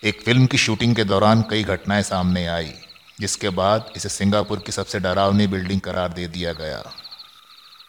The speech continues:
कैंपटन पार्क हॉस्पिटल। साल उन्नीस सौ छिहत्तर में इस अस्पताल को साउथ अफ्रीका में खोला गया था, लेकिन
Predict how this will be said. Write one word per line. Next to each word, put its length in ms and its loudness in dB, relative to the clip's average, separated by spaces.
कैंपटन 420 4
पार्क 260 4
हॉस्पिटल। 560 -6
साल 420 8
उन्नीस 280 6
सौ 100 2
छिहत्तर 520 0
में 340 2
इस 180 -2
अस्पताल 500 2
को 180 -4
साउथ 400 4
अफ्रीका 380 -2
में 140 4
खोला 340 0
गया 300 -2
था, 220 -12
लेकिन 400 0